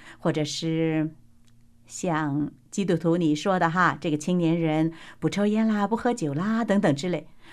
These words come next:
那当然，我们选对象是非常非常要紧的。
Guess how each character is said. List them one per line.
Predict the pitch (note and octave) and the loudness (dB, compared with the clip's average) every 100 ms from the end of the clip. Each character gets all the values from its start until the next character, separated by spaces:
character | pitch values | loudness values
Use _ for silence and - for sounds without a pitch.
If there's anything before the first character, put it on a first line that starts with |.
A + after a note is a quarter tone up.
| - | 2
那 | D#4+ | 4
当 | D#4+ G#4+ A#4 | 8 6 8
然， | D#4+ E3 F#3+ - - - - - - - - - _ - | 6 4 2 -6 -20 -20 -20 -20 -20 -20 -20 -20 _ -2
我 | D#3+ | 0
们 | A3+ | 2
选 | B3 - E3+ C#3 - | -2 -2 -4 -4 0
对 | B3+ D3+ | 4 4
象 | - D#3 - - - - - | 2 -6 -6 -14 -20 -20 -18
是 | - E3 | -6 -6
非 | C#3 B3 B3+ | -2 -2 -2
常 | E3 D3+ | -2 -2
非 | D#3 | -2
常 | D3+ D3+ | -4 -4
要 | D3 | -4
紧 | C#3 C3 | -6 -12
的。 | A2 | -14